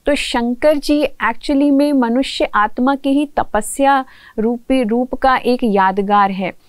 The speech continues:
तो और भी क्या अंतर है शिव परमपिता परमात्मा में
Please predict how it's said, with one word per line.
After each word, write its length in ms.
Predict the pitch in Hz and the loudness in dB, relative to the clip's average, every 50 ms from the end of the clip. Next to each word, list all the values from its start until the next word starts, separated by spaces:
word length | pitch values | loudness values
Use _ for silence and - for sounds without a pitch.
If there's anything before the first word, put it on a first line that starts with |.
| _ - - - - - - | _ -20 -20 -20 -8 -2 0
तो 60 | 302 | 0
और 400 | - - - 226 233 247 254 269 | 0 2 2 4 4 4 4 2
भी 240 | 254 262 302 381 370 | 0 2 2 2 2
क्या 220 | - - 285 277 | 2 2 0 0
अंतर 460 | - - 262 226 233 226 254 254 254 | 0 0 0 -2 -2 0 0 2 2
है 280 | 254 233 233 220 202 214 | 2 0 -2 -4 -4 -6
शिव 340 | - - - - 277 269 277 | -8 -6 -4 -2 -2 -2 -2
परमपिता 760 | - - 214 208 220 240 240 - 240 226 - - 240 240 240 | -2 0 0 0 0 -2 -2 -4 -4 -4 0 2 2 2 2
परमात्मा 720 | - - 214 202 202 202 196 196 196 - 226 226 233 233 | 0 0 -2 0 0 0 0 0 0 -2 -4 -4 -2 -2
में 220 | 220 214 196 190 | -2 -2 -4 -6